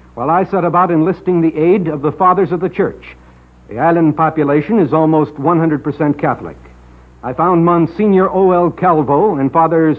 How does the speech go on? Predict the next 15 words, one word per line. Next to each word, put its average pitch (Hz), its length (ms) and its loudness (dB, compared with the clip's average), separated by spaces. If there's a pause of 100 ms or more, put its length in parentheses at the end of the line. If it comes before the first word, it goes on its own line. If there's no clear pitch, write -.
Arnold 170 480 0
Bendowski 160 720 0
and 139 200 0
Sylvan 165 420 0
Conover 160 460 0
glad 170 260 -2
to 170 80 -4
cooperate, 175 560 -2 (440)
and 123 180 -4
indeed 160 420 0
very 208 300 2
interested 175 400 -4
in 131 120 2
the 127 80 0
project. 110 440 -2